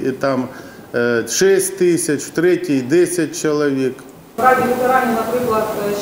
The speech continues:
Speaker 2: шість тисяч осіб, які перебувають на обліку, але у них бажаючих майже А в організації інвалідів «Довіра» триста п'ятдесят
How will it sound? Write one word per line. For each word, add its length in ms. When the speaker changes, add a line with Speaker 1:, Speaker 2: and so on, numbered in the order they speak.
Speaker 2:
шість 460
тисяч 420
осіб, 320
які 380
перебувають 540
на 80
обліку, 580
але 240
у 360
них 160
бажаючих 640
майже 280
А 40
в 80
організації 560
інвалідів 440
«Довіра» 420
триста 280
п'ятдесят 480